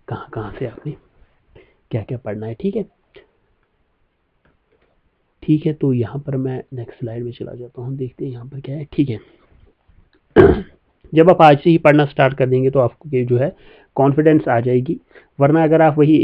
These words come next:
एक दो महीना पहले start करते हैं तो आपको confidence ही नहीं आती है कि हम exam निकाल सकते हैं, तो फिर आप मात खा जाते हैं, पीछे रह जाते हैं, ठीक है।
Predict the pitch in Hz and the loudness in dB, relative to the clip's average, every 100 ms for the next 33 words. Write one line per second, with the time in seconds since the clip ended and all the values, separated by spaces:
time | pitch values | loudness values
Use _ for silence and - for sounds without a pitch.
0 | 139 139 143 139 139 139 120 123 131 - | 2 0 0 2 2 0 -2 -2 -2 -2
1 | 135 135 123 - 127 131 123 - 135 127 | -4 -4 -8 -8 -8 -8 -10 -8 -8 -6
2 | 127 123 139 147 151 156 156 143 135 147 | -4 -4 -2 -2 0 2 2 0 -2 -2
3 | 156 - _ - 117 123 117 120 127 170 | -4 -8 _ -12 -8 -6 -4 -4 -6 -10
4 | - 123 104 101 - _ - - _ _ | -12 -10 -10 -12 -16 _ -16 -16 _ _
5 | _ _ _ _ 147 - 160 170 - - | _ _ _ _ -10 0 0 0 -10 -16
6 | 120 - 123 117 113 - 120 113 - 131 | -14 -8 -8 -8 -10 -12 -12 -12 -8 -8
7 | 180 - 120 - 117 120 - - - - | -8 -10 -12 -12 -14 -18 -20 -20 -14 -8
8 | 208 269 | -6 -8